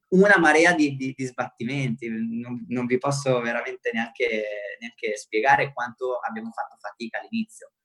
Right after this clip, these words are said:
Però una volta che impari le leggi della leadership, impari le, le, le, le modalità di comunicazione efficace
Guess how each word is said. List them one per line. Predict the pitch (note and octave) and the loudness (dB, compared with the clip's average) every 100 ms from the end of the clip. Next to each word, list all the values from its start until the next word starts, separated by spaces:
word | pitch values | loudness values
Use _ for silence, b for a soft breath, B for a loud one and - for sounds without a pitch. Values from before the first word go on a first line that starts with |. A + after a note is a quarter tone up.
| _ _ | _ _
Però | F3+ G3+ | 2 4
una | D3 | 4
volta | C#3+ G#3+ A3 E3+ | -2 -4 -6 -8
che | C3 | -10
impari | B2 D#3 E3 | -8 -6 -6
le | C3 | -6
leggi | B2 D3 C#3+ | -6 -6 -6
della | C3+ B2 | -6 -6
leadership, | B2 C#3 A2+ - G2+ F#2+ _ _ _ - | -4 -6 -6 -10 -16 -16 _ _ _ -8
impari | A#2 C3+ C#3+ D3+ C#3 | -2 4 4 4 2
le, | C3 B2 - | 2 -2 -4
le, | B2 A#2+ A#2 A2+ | -6 -6 -6 -8
le, | A#2 A#2 A2 A2+ | -8 -6 -8 -8
le | |
modalità | B2 B2+ B2 A#2 E3 | -6 -4 -4 -4 -4
di | E3 | -4
comunicazione | D3 C3+ B2+ B2 B2 C#3+ C#3+ | -4 -4 -4 -8 -10 -8 -8
efficace | C3+ A2+ D3+ A#2+ - - | -8 -4 -4 -4 -8 -14